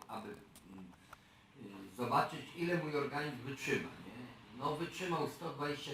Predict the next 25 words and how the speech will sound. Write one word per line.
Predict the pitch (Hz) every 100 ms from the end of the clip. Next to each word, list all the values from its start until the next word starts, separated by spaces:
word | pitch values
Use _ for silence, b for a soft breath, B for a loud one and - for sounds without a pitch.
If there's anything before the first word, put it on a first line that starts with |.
| 131
kilometrów | 139 139 127 - 107 113
dziennie | 135 165 165 151
i | 127
też | 147 131
w | 123
upały | 135 127 127 139
trzydziestosześciostopniowe | - 139 123 127 131 123 139 123 123 - 135 - - - - 90 - 113 - -
w |
Zakopanem | 113 107 107 104 98
były | 95 95 95 92
siódmego, | 95 92 90 90 90 B B B B B B B B 110
e, | 95 95
sierpnia | - 110 - 104 98 98 98 95
dwa | 101
tysiące | 98 95 104 90 98 87
trzynastego | 95 92 87 95 87 87
roku. | - - - - - B B B B B - - - -
I, | 151 165 160 - - - 131 143 139 139 139 131 127 127 123 127
e, |
się | - 165
okazuje, | 165 160 139 131 160 170 165 139
że | 143 147
jednak | 143 139 143 135 -
człowiek, | 147 143 143 131 131
jeśli | 131